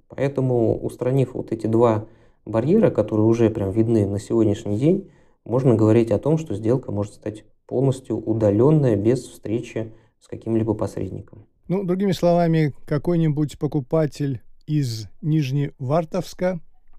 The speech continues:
Speaker 2: пока, а, не может так вот свободно купить квартиру через интернет. Ему всё-таки надо будет каким-то образом заявить о себе, появиться в Москве, условно говоря.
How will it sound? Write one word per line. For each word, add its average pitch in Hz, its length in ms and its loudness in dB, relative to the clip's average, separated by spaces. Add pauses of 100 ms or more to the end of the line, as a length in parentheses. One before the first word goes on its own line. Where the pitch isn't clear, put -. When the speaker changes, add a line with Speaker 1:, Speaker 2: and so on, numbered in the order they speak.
(440)
Speaker 2:
пока, 175 640 -2 (300)
а, 127 300 -6
не 131 180 -4
может 143 300 -2
так 123 180 -8
вот 120 120 -8
свободно 151 720 -4 (600)
купить 139 400 -4
квартиру 135 520 -6
через 123 460 -6 (180)
интернет. 127 640 -6 (1160)
Ему 135 140 -6
всё-таки 139 320 -6
надо 135 260 -4
будет 123 460 -6
каким-то 127 420 -8
образом 120 460 -8 (120)
заявить 131 440 -6
о 113 60 -8
себе, 113 340 -8
появиться 151 480 -2
в 127 40 -4
Москве, 131 360 -6
условно 117 380 -8
говоря. 107 340 -12